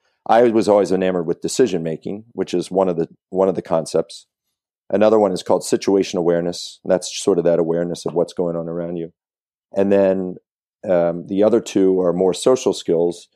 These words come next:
of teamwork and communication, and then leadership. And to somebody who had played team sports their whole life,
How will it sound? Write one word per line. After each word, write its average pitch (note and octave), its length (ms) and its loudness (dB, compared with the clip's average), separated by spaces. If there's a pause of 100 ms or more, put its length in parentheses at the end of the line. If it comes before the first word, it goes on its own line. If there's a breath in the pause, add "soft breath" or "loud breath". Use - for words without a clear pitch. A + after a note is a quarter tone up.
(320)
of E2+ 380 0
teamwork G#2 480 2
and F2 80 -4
communication, A2 880 -2 (400)
and F2 120 -2
then F2 180 2
leadership. - 460 -2 (1120)
And F2 440 -2
to F#2 100 -4
somebody B2+ 320 2
who G2 100 4
had G2 120 2
played F#2+ 220 2
team G#2 180 -4
sports A#2 340 0
their F2+ 120 2
whole F2 160 2
life, F#2 380 0